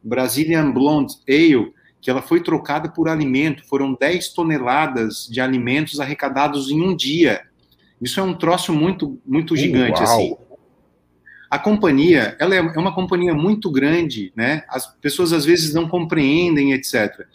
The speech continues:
Speaker 1: E quando a gente conhece as pessoas que fazem o que a companhia faz, a gente admira ainda mais essa companhia, tá? Eu admiro demais, eu sou muito grato por poder,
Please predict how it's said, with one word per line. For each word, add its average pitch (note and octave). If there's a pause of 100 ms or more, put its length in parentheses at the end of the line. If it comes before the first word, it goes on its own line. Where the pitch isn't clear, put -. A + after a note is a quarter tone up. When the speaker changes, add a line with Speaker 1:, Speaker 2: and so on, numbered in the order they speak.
(280)
Speaker 1:
E B2
quando G#3+
a A3
gente G3+
conhece E3
as C#3
pessoas D3+
que C#3+
fazem D3
o A2
que C3+
a B2+
companhia C3
faz, C3+ (300)
a B2
gente D#3+
admira D#3+
ainda E3+
mais D3+ (140)
essa C#3+
companhia, C3+
tá? G2 (420)
Eu C3+
admiro E3+
demais, D#3
eu C#3
sou D3+
muito F3
grato C3+
por B2+
poder, C3+